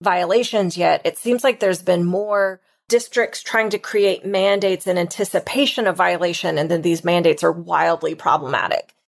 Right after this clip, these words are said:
They say things like suggesting that both sides of the Holocaust should be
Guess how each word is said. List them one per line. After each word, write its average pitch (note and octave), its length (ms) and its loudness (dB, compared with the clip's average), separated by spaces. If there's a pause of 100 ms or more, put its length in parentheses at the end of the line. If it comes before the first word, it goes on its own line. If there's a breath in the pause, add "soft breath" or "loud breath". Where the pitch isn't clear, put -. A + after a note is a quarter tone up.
They E3 160 4
say D#3+ 260 -2
things D3+ 340 -2
like D3+ 220 0 (140)
suggesting E3 800 -2
that D#3+ 340 -4
both F3+ 220 2
sides E3+ 280 0
of E3 120 -2
the E3+ 60 0
Holocaust D#3 580 0
should F3 260 -4
be D3+ 320 -2